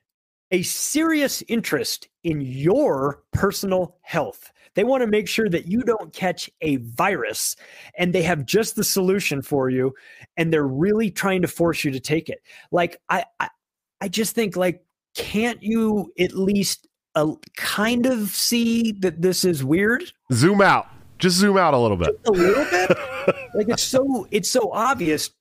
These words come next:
Speaker 1: to, to us, uh, but, but I, I mean, there's still people out there. I just think, like, just when is the government ever given a shit about you? Now all of a sudden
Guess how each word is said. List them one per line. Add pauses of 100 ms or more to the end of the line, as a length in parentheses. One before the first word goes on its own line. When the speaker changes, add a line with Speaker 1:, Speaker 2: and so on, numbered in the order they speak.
Speaker 1:
to, (120)
to
us,
uh, (560)
but, (720)
but
I,
I
mean,
there's
still
people
out
there.
I
just
think, (720)
like,
just (720)
when
is
the
government (100)
ever
given
a
shit
about
you? (140)
Now
all
of
a
sudden